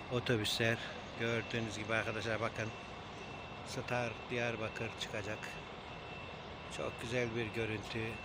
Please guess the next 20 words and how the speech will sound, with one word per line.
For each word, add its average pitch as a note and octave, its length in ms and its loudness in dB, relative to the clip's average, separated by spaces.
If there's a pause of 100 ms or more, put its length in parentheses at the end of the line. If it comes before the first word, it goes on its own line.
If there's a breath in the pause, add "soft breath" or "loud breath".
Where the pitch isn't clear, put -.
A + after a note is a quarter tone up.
(180)
Bütün C#3+ 260 4
otobüs A#2+ 380 4
severlere A2 640 6 (580 loud breath)
Ankara A#2+ 420 10
akşamından A2 640 8 (140)
sevgiler, G#2+ 720 8 (180)
saygılar G2+ 420 4
sunuyorum. F#2 360 -2 (800)
Evet B2+ 360 8
arkadaşlar, B2 920 10
sevgili B2 800 10
Euro B2 180 10
Truck B2 280 6
Kaptanı B2 380 8
severler, A#2 520 10 (1080 loud breath)
devamlı B2+ 580 12
dışarıyı B2+ 460 10
çekiyorduk. A#2 540 8
Şöyle A#2+ 320 8
yazıhanelerin B2 920 10